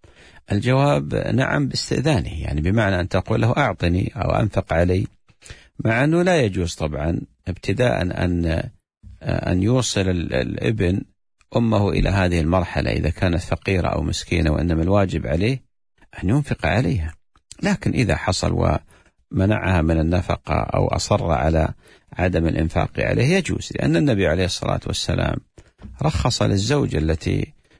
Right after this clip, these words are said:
زوجها بخيل أن تأخذ منه قدر الكفاية بالمعروف، والحديث حديث عائشة أن هند رضي الله عنها أتت النبي صلى الله عليه وسلم وقالت: "إن أبا سفيان رجل شحيح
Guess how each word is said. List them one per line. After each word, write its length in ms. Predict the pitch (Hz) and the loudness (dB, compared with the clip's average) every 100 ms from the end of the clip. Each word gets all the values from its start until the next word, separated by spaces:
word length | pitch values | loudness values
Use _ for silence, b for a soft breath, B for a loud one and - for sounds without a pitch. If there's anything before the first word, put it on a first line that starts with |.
| b | b
زوجها 500 | - 113 113 - 92 | -2 0 0 0 0
بخيل 540 | - 87 - 95 82 - - _ _ _ - | 2 -2 0 0 2 0 -2 _ _ _ -2
أن 120 | 101 | 0
تأخذ 420 | - 117 113 104 | 0 -2 0 0
منه 260 | 110 117 113 - | 2 0 0 -2
قدر 520 | 113 - - - - | -2 0 -2 -4 -6
الكفاية 600 | - - 107 131 - - | -6 -2 0 0 0 -4
بالمعروف، 680 | 87 92 104 127 113 - - _ _ _ | -2 2 4 4 0 -2 -14 _ _ _
والحديث 420 | - - 82 85 | -14 -6 -4 -2
حديث 320 | - 95 92 80 | -2 -2 -2 -2
عائشة 420 | 98 85 - 85 | -2 -2 -2 -2
أن 120 | 87 | 2
هند 360 | 90 95 87 - B B B B - | 2 2 0 -4 B B B B -2
رضي 320 | 101 90 85 | 0 2 2
الله 320 | 82 82 85 | 2 0 -2
عنها 300 | 85 92 - | -2 -2 -2
أتت 280 | 90 90 - | -4 -4 -4
النبي 420 | 90 85 90 80 | -2 0 0 0
صلى 240 | 80 - 80 | -2 -2 -2
الله 360 | 87 82 82 | 0 0 0
عليه 120 | 58 71 | 0 -2
وسلم 340 | - - 110 | -2 0 0
وقالت: 380 | 110 127 120 - | 0 0 0 0
"إن 120 | 120 | 0
أبا 260 | 117 113 107 | 0 0 0
سفيان 460 | 113 113 120 117 - B B B B | 0 0 2 0 -2 B B B B
رجل 440 | - 131 127 117 107 | -2 0 0 0 0
شحيح 680 | - 113 143 117 82 - | 0 0 2 0 -2 -10